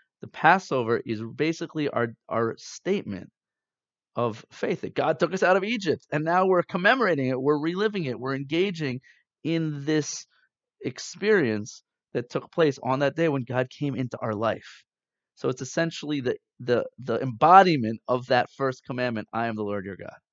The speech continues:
Okay? Questions before we go forward? This is all an introduction. Okay. <clears throat> There are ten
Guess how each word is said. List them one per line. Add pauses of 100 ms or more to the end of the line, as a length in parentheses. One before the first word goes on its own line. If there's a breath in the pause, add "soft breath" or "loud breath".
(800)
Okay? (1200)
Questions (640)
before
we
go (120)
forward? (1400)
This
is
all
an
introduction. (2000)
Okay. (640)
<clears throat> (1000)
There
are
ten